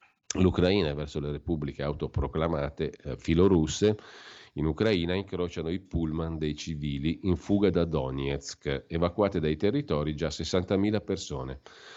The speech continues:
Un soldato, racconta l'inviata di Repubblica, sbuca dal portello di un carro armato parcheggiato lungo il ciglio della strada, si pianta su come a voler dominare l'orizzonte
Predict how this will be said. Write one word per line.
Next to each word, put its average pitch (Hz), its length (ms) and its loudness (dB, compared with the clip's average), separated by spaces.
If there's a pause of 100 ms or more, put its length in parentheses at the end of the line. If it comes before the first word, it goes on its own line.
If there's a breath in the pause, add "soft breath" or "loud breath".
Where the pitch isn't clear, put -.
(400 loud breath)
Un 95 120 2
soldato, 104 580 2
racconta 78 460 -6
l'inviata 76 460 -4
di 67 160 -4
Repubblica, 82 840 0
sbuca 90 460 0
dal 82 280 -2
portello 90 540 0
di 76 80 -4
un 78 100 -4
carro 85 300 -2
armato 87 600 0
parcheggiato 85 580 -2
lungo 78 260 0
il 73 60 0
ciglio 82 260 2
della 73 220 -2
strada, 82 640 -2
si 113 260 -2
pianta 73 800 -2
su 101 480 -2
come 76 200 2
a 73 40 0
voler 78 320 0
dominare 73 480 -2
l'orizzonte 85 920 -2